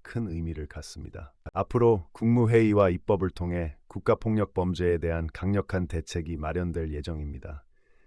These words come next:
이 대통령의 발언이 실제 정책으로 이어져 우리 사회의 정의로운 변화로 이어질지 주목됩니다.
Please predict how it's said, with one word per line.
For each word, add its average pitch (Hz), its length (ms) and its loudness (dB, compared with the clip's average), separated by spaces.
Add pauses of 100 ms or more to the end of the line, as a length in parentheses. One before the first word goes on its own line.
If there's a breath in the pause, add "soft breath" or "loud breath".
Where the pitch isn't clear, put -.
(460)
이 101 140 -2
대통령의 104 540 2
발언이 87 500 0
실제 113 380 0
정책으로 95 680 -2
이어져 82 580 -4 (240)
우리 95 220 -4
사회의 87 640 0
정의로운 95 580 0
변화로 85 460 -4
이어질지 76 540 -8
주목됩니다. 73 840 -10